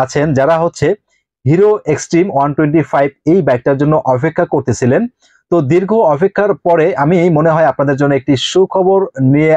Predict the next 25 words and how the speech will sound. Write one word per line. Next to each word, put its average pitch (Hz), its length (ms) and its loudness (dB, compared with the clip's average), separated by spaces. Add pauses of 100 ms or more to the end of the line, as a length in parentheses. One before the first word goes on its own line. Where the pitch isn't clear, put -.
আসতে - 500 -4 (420)
সক্ষম 170 420 -2 (100)
হয়েছি। 135 300 -2
আর 139 140 0 (100)
সুখবরটা 196 600 0
হচ্ছে 175 240 -2 (720)
হিরো 202 240 2 (280)
এক্সট্রিম 185 360 -2 (160)
ওয়ান 165 240 0
টোয়েন্টি 175 360 0
ফাইভ 160 200 0 (200)
এই 185 220 2
বাইকটা 147 300 0 (120)
বাংলাদেশে 147 400 0 (180)
অফিসিয়ালি 190 520 0
আজকে 147 300 -2 (160)
লঞ্চ 143 300 0
হয়ে 127 160 2
গেছে। 113 180 -2 (280)
আজকে 175 300 -2 (1300)
চব্বিশ 214 500 0 (380)
দশ 175 160 2 (120)
দুই 143 140 0
হাজার 156 180 2 (180)
চব্বিশ 160 320 0